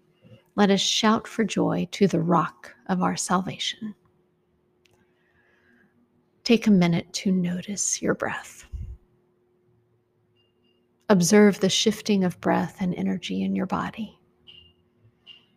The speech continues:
Notice how God is breathing life into you at this very moment, as God breathed life into the first human beings.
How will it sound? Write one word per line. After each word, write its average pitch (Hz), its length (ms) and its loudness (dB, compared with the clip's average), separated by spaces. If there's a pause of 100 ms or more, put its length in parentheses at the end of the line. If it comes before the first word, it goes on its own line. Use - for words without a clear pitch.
(540)
Notice 240 560 2
how 214 160 0
God 208 420 0
is 180 160 -4
breathing 208 560 2
life 185 460 -2
into 190 340 -2
you 185 400 0
at 180 220 -6
this 170 240 -6
very 165 280 -4
moment, - 580 -12 (1400)
as 185 220 -2
God 190 400 -2
breathed 196 460 -2
life 190 520 -2
into 202 240 -2
the 202 120 -6
first - 340 -4
human 190 300 -4
beings. 208 640 -10